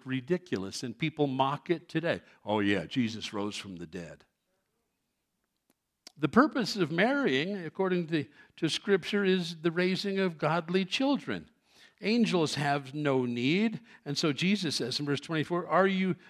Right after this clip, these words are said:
not in error because you do not know the Scriptures or the power of God?" Another slap in the face. You read and study the Bible for a living.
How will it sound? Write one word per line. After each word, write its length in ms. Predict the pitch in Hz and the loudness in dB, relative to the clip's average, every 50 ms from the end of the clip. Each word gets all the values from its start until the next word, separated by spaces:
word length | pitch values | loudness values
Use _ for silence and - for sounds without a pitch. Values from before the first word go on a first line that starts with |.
| - | -10
not 320 | - 156 175 202 226 220 220 | -2 2 4 4 4 4 2
in 220 | 196 175 170 160 - | 0 0 0 0 0
error 380 | 156 147 147 156 175 196 196 | 2 4 4 6 6 4 2
because 420 | 170 165 151 - - 156 143 - 135 | 2 0 -2 0 0 -2 -2 -2 -4
you 120 | 143 139 | -6 -6
do 240 | 127 110 143 170 180 | -6 -4 -2 0 2
not 260 | 175 160 160 170 135 | 2 2 2 0 0
know 160 | 135 139 151 | 0 0 0
the 100 | 143 131 | 0 -2
Scriptures 640 | 120 - - - - 165 160 - - 220 208 180 - | -4 -6 -4 -2 0 -2 -2 -2 -2 -2 0 0 0
or 100 | 147 127 | -2 -4
the 120 | 120 127 | -4 -6
power 340 | - - - - 151 151 147 | -8 -4 -2 -2 0 0 0
of 140 | 135 120 120 | -2 -2 -2
God?" 260 | 147 139 147 160 156 - - - - - | -2 0 0 -2 -2 -4 -10 -20 -14 -6
Another 320 | - 208 233 247 226 214 | 2 4 6 6 6 4
slap 420 | 190 - - 202 214 233 220 220 - | 2 0 2 4 6 6 6 6 4
in 60 | 202 | 0
the 80 | 185 165 | 0 4
face. 300 | - 202 180 160 - 165 | 4 4 4 4 2 0
You 160 | 180 190 180 | 2 2 2
read 240 | 170 220 254 254 254 | 2 4 4 4 4
and 100 | 226 - | 4 4
study 320 | - - 226 214 208 208 | 4 6 6 6 6 4
the 120 | 190 185 | 2 2
Bible 360 | 165 190 190 202 202 185 202 180 | 4 6 6 6 4 4 2 0
for 160 | - - 170 | 2 2 4
a 60 | 156 | 6
living. 340 | 156 170 214 240 208 151 | 8 8 8 6 4 0